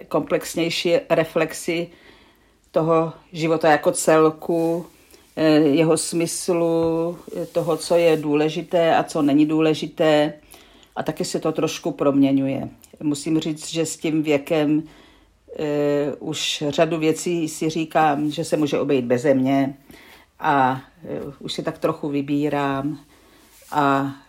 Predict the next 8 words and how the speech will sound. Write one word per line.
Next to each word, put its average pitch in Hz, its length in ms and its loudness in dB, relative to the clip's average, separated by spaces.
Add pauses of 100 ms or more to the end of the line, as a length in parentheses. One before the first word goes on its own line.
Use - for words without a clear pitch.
(100)
eh, 135 440 -4 (480)
opečovávám 143 720 0
si 135 360 -6 (500)
rodinný 143 380 0
vztahy 143 480 -6
víc 139 380 -4
než 135 180 -4
dřív 131 640 -6